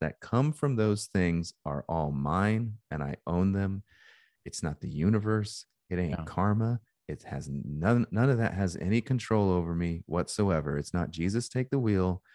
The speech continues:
Speaker 1: It's actually, "Jesus, I'll take the wheel. I will be in control of my own life. Thank you." And everything I do at the end of this life, if I end up at the judgment bar and I'm on the opposite side of God and they're saying,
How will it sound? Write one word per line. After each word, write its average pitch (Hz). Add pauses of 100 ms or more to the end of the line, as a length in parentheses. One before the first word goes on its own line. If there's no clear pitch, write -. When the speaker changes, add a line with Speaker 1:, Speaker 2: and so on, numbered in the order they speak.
(160)
Speaker 1:
It's -
actually, 120
"Jesus, 98 (440)
I'll 120
take 117
the 82
wheel. 76 (1000)
I 92
will 127
be 101
in 95
control 92
of 82
my 78
own 78
life. 73
Thank -
you." 131 (1300)
And 87
everything 123
I 117
do 92 (1200)
at 87
the 82
end 127
of 156
this 117
life, 87 (420)
if 101
I 123
end 117
up 110
at -
the -
judgment 117
bar 107
and 90
I'm 107
on 98
the 82
opposite 107
side 104
of 92
God 95
and 90
they're 104
saying, 101